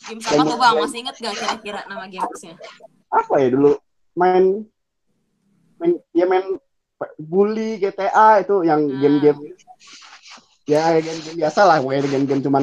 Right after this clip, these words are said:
Speaker 2: buat have fun aja gitu. Terus mulai-mulai main ada game, game online itu nggak salah munculnya S D kan. Kita S D muncul. Terus kita, kalau nggak salah gue dulu pertama kali main itu main Point Blank gitu. S D S D main Point Blank,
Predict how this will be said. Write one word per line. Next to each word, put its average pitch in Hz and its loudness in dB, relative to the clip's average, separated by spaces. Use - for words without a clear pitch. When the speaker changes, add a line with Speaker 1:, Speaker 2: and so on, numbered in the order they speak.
Speaker 2:
buat 139 2
have 143 -2
fun 139 4
aja 139 2
gitu. 113 -2
Terus 233 -4
mulai-mulai 180 4
main 180 4
ada 170 0
game, 165 0
game 165 -4
online 170 -2
itu 240 -4
nggak 196 0
salah 220 2
munculnya 190 0
S 151 -4
D 151 2
kan. 135 -4
Kita 151 -6
S 139 -6
D 147 0
muncul. 143 -14
Terus - -6
kita, 151 2
kalau 143 0
nggak 147 4
salah 180 4
gue 180 6
dulu 185 10
pertama 165 0
kali 156 -6
main 151 -6
itu 180 -2
main 156 4
Point 151 -4
Blank 156 -4
gitu. 127 -14
S 131 -14
D 131 -2
S 127 -8
D 139 4
main 131 4
Point 127 0
Blank, 127 -8